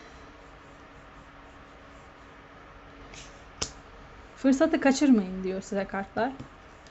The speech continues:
Yani minnettar olmanız lazım bu fırsatlar için ama, e, sanırım bir nefesimi aldım.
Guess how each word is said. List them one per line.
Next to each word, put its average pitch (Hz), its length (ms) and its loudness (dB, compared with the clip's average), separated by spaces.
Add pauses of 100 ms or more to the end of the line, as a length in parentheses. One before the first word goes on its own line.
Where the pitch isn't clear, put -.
(600)
Yani 220 200 6
minnettar 247 680 6
olmanız 202 420 2
lazım 196 340 -2
bu 190 80 -6
fırsatlar 196 540 -6
için 202 220 -8
ama, 294 260 2 (580)
e, 196 140 -2
sanırım 277 480 2 (2250)
bir 190 340 -4
nefesimi 196 460 2
aldım. 220 380 6